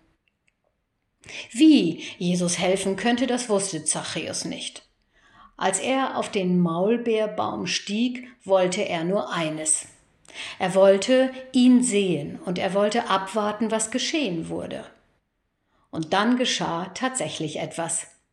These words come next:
Als Jesus kam und zu ihm hi-, hochschaute, da musste Zachäus nicht lange überlegen. Da wusste er, das Wunder ist geschehen. Ich bin nicht mehr ein verlorener Mensch, sondern ein angesehener.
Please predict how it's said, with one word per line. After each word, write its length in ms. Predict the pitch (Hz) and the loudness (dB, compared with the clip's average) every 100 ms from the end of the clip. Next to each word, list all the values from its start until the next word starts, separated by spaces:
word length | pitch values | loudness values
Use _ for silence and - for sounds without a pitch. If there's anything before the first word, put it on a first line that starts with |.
| _ _ _ _ - - - - - _ | _ _ _ _ -20 -16 -14 -16 -20 _
Als 200 | - 196 | -2 0
Jesus 360 | 247 254 254 - | 2 2 2 -2
kam 460 | - 185 208 277 269 | -2 0 2 0 0
und 220 | 220 180 | -4 -2
zu 220 | - 302 | -4 -2
ihm 220 | 214 180 | -2 -2
hi-, 320 | 170 175 247 | -4 -4 -6
hochschaute, 960 | - 262 294 294 - 160 170 170 254 349 - - _ _ | -2 0 0 -2 -4 -2 -4 -2 -4 -4 -10 -20 _ _
da 140 | 202 208 | -4 0
musste 380 | 254 240 190 | 0 0 -6
Zachäus 600 | 180 180 180 214 190 180 | -6 -6 -4 -2 -2 -2
nicht 200 | 190 180 | -4 -4
lange 300 | 190 180 175 | -2 -2 -2
überlegen. 760 | 196 175 165 185 214 180 156 180 - - - | -2 -2 -2 0 0 -2 -8 -10 -10 -10 -4
Da 200 | 196 180 | -2 2
wusste 360 | 233 262 - - | 2 2 0 -2
er, 420 | - 190 214 233 - - _ _ _ | -2 -2 -2 -6 -14 -20 _ _ _
das 180 | 185 180 | -8 -4
Wunder 300 | 185 190 175 | -2 0 -2
ist 200 | 175 - | -2 -6
geschehen. 500 | 190 - - - - - _ _ - - - | -4 -2 -4 -8 -14 -20 _ _ -20 -20 -8
Ich 200 | 226 - | -8 2
bin 240 | 269 269 | 4 6
nicht 360 | 208 196 - - - - | 4 0 -4 -10 -12 -4
mehr 520 | 185 202 202 196 - - | 0 2 2 0 -4 -4
ein 260 | 185 180 | -2 0
verlorener 840 | 180 - 180 190 254 226 190 175 170 | -2 -2 0 2 2 2 2 2 2
Mensch, 280 | 180 180 180 | 2 2 0
sondern 380 | 196 175 170 170 | 0 0 -2 -4
ein 200 | 170 - | -8 -6
angesehener. 880 | 208 214 160 143 151 160 202 180 | -4 -2 -2 -2 -6 -10 -12 -14